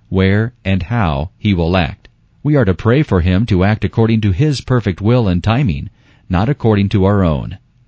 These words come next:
Those who teach prophetic prayer also believe that God uses prophets to provide answers to other people's prayers.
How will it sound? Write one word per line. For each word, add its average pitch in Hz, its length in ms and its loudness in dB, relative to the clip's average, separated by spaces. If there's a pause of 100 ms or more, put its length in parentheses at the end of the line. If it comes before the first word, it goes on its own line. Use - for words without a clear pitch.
(300)
Those 131 340 0
who 123 100 0
teach 127 340 -2
prophetic 98 460 0
prayer 85 420 -2 (180)
also 117 360 0
believe 92 380 0
that 85 120 -2
God 101 300 0
uses 98 340 0
prophets 135 540 -2
to - 140 -4
provide 113 380 0
answers 117 440 -2
to 110 160 0
other 110 160 0
people's 113 360 -2
prayers. 117 560 -2